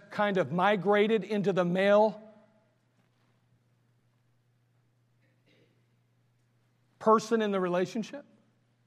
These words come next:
You got a problem.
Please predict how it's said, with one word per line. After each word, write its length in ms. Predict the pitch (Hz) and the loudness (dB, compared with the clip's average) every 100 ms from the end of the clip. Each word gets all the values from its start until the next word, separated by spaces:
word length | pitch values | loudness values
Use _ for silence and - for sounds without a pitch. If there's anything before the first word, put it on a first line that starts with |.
| _ _ _ _ _ _ _ _ _ _ _ _ _ _ _ _ _ _ _ _ _ _ _ - | _ _ _ _ _ _ _ _ _ _ _ _ _ _ _ _ _ _ _ _ _ _ _ -10
You 160 | 143 | 0
got 140 | 226 254 | 2 2
a 40 | |
problem. 500 | 202 190 214 185 123 | 4 4 4 2 -6